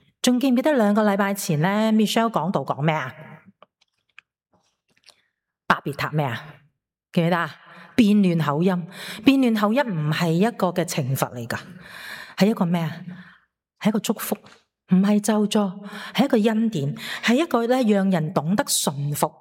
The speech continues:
嘅一個嘅機會。呢個讓我哋睇到一個呢，好穩妥嘅圖畫。喺我哋行過死蔭幽谷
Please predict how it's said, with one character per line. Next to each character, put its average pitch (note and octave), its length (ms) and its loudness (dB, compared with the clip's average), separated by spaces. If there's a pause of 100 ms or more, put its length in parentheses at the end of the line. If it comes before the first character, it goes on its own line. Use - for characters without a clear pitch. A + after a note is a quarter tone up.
(320)
嘅 A3 100 4
一 - 20 0
個 G#3 100 2
嘅 E3 160 -4
機 F3 280 2
會。 C3+ 200 -4 (1800)
呢 D4 100 2
個 C4+ 80 4
讓 F#3+ 180 4
我 F#3 60 4
哋 F3 80 2
睇 F3+ 160 0
到 G3+ 120 2
一 - 20 2
個 G#3 140 0
呢， G3 160 0
好 E3 220 -2
穩 E3+ 280 0
妥 D#3 220 -2
嘅 C#3+ 100 -4
圖 A#2+ 240 -6
畫。 A#2 240 -4 (760)
喺 B3 120 4
我 A#3+ 120 2
哋 F#3 100 0
行 D#3 220 -4
過 F#3 100 0
死 F3+ 180 -2
蔭 F#3+ 280 2
幽 G3+ 180 2
谷 G3 100 -4